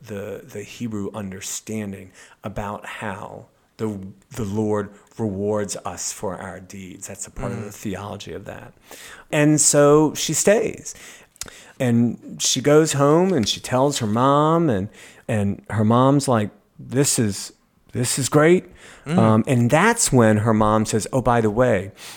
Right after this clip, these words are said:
Speaker 1: that, that guy, he's a, he's a near kin."
Speaker 2: Mm.
Speaker 1: That's when we find out that he's a near kin.
Speaker 2: Yeah. She calls him a redeemer.
Speaker 1: Yeah.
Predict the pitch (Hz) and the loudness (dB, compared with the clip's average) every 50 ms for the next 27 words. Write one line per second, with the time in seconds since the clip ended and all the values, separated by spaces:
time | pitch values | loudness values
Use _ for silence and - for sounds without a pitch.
0 | - _ - - 110 113 - - _ _ _ - 113 113 113 117 - - 117 117 | -18 _ -2 0 0 0 0 -6 _ _ _ -6 -2 0 0 0 0 2 2 2
1 | 117 123 151 180 214 233 - _ _ _ _ _ _ _ _ _ _ _ - 135 | 4 2 2 0 -2 -4 -8 _ _ _ _ _ _ _ _ _ _ _ -6 -4
2 | 139 131 123 127 120 - _ _ _ _ _ - - 127 127 110 110 104 104 104 | -4 -2 -2 -2 -4 -6 _ _ _ _ _ -14 -8 -6 -4 -2 -2 -2 0 0
3 | 101 95 92 - - 117 92 82 87 87 _ _ - - 135 139 139 147 170 185 | -2 -2 -4 -4 -4 -4 -4 -6 -8 -14 _ _ -8 -4 -2 0 0 0 0 0
4 | 190 - - - 143 123 113 107 104 - - - 107 101 98 98 92 95 95 90 | -2 -2 0 2 2 4 4 2 0 -2 -2 -2 0 0 0 -2 -4 -4 -4 -6
5 | 78 - _ - 101 82 - 98 98 90 92 95 95 95 95 92 92 - - - | -6 -10 _ -14 -14 -10 -8 -8 -8 -8 -6 -6 -6 -6 -8 -10 -10 -12 -10 -8
6 | 92 92 - 107 - - - - 151 151 - 156 151 143 143 143 131 127 127 127 | -8 -8 -8 -10 -14 -12 -8 -6 -4 -2 0 -2 0 0 -2 -2 -2 -2 -2 -4
7 | 113 127 156 180 135 92 85 - - - - - 113 107 95 82 80 | -4 -4 -4 -4 -4 -6 -10 -14 -18 -14 -8 -4 -4 -4 -4 -4 -8